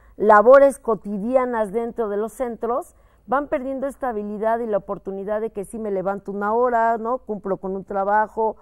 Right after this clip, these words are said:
o con la escuela, eh, van perdiendo, y hay que estar como también atentas a esa parte de un poco como de estarlos jalando, de que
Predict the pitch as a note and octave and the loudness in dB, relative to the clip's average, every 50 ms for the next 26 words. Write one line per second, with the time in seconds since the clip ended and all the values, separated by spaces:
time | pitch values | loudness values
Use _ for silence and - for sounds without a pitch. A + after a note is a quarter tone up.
0 | _ - _ _ - - F3+ - - F#3+ F3 F3 F#3 - - - A#3 A#3+ A#3+ A#3 | _ -20 _ _ -10 -10 -8 -4 -2 -2 -2 -2 -4 -6 -6 0 0 2 4 6
1 | A3+ A3 A3 A3 - - - _ _ - _ _ - - - - F#3 E3+ A#3+ C#4 | 6 6 6 4 2 -4 -18 _ _ -20 _ _ -14 -14 -12 -6 0 2 2 4
2 | E4 F4 - - G#3 A3+ G#3+ B3 C#4 D#4+ D4 D4 C4 G#3+ E4 A3 F#3+ A3 B3 C4 | 2 2 -2 -4 -4 -4 -4 -6 -6 -4 -4 -4 -4 -4 -6 -6 0 0 0 0
3 | C4 - D#4 C#4 - - C4 B3 - C4+ B3+ A#3+ A3 - G#3 F#3+ G#3 G#3+ A#3 A#3+ | 0 -4 -10 -10 -8 -8 -10 -8 -8 -10 -10 -10 -8 -6 -8 -8 -6 -8 -8 -10
4 | A#3+ A#3 - A#3 A3+ A3 B3 A#3 G3 A3+ G#3 G3+ A#3 - - G#3 G3+ - A3+ A3+ | -10 -8 -8 -8 -8 -6 -8 -10 -10 -10 -14 -14 -12 -8 -8 -8 -8 -8 -10 -10
5 | A#3+ G#3 - B3 A3+ - G#3+ G3 G#3+ G3 F#3+ F#3+ F#3+ F3+ - - G#3+ A3+ A3 B3 | -10 -6 -6 -8 -8 -8 -10 -12 -10 -10 -8 -8 -10 -10 -8 -8 -8 -8 -6 -8
6 | A#3+ - - A3+ A3+ A3 A3+ A3+ A3+ G#3 G#3 - G3+ | -10 -8 -6 -6 -4 -4 -4 -4 -6 -8 -8 -10 -14